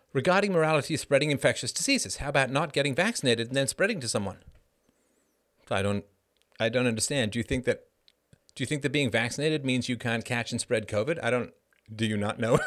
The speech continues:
<laughs> I'm sorry, I don't mean to laugh, but I'm, I don't quite understand this. You, you know that getting vaccinated doesn't prevent you from catching covid. It doesn't prevent you from spreading covid.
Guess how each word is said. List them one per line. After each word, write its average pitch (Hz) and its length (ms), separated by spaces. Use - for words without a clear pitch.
<laughs> - 220
I'm 139 100
sorry, 135 180
I - 40
don't 113 120
mean 101 100
to 98 80
laugh, 127 340
but 101 520
I'm, 101 180
I 104 120
don't 110 160
quite 101 220
understand 98 420
this. 92 240
You, 110 120
you 120 160
know 160 140
that 127 180
getting 127 240
vaccinated 113 600
doesn't 131 300
prevent 123 420
you 98 200
from 104 380
catching 107 480
covid. 160 400
It 113 180
doesn't 135 240
prevent 117 340
you 107 80
from 98 260
spreading 190 380
covid. 98 320